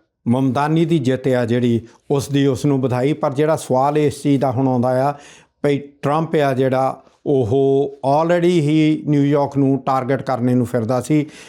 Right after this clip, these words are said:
ਪਰ ਐਰਿਕ ਐਡਮ ਦੇ ਨਾਲ ਉਸ ਦੇ ਸੰਬੰਧ ਆ ਜਿਹੜੇ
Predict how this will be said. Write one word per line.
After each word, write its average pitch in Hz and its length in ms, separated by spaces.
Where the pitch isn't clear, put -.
ਪਰ 135 280
ਐਰਿਕ 160 260
ਐਡਮ 143 300
ਦੇ 147 120
ਨਾਲ 131 520
ਉਸ 139 160
ਦੇ 143 180
ਸੰਬੰਧ 147 460
ਆ 160 100
ਜਿਹੜੇ 156 300